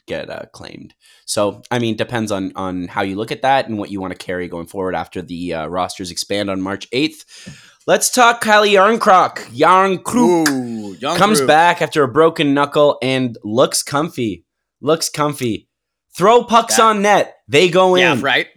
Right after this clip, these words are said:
Speaker 1: That is
Speaker 2: <laughs>
Speaker 1: li-
Speaker 2: No.
Speaker 1: the, the model from last night. Willie Nylander and Calle Jarnkrok just throwing pucks on net,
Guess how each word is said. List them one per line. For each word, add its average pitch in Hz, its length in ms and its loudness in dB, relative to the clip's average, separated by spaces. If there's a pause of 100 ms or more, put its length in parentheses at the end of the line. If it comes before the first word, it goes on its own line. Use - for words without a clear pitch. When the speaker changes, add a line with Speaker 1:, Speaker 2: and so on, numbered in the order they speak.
Speaker 1:
That 185 200 4
is 202 180 2
Speaker 2:
<laughs> - 0 -
Speaker 1:
li- 175 100 4
Speaker 2:
No. 160 100 -4
Speaker 1:
the, 160 260 4
the 147 80 2
model 175 360 4
from 175 160 -2
last 160 260 0
night. 170 140 0
Willie 143 240 0
Nylander 160 420 2
and 160 220 -2
Calle 156 160 0
Jarnkrok 135 360 -2
just - 240 -10
throwing 139 420 -2
pucks 143 320 -6
on 139 220 -2
net, 113 300 -2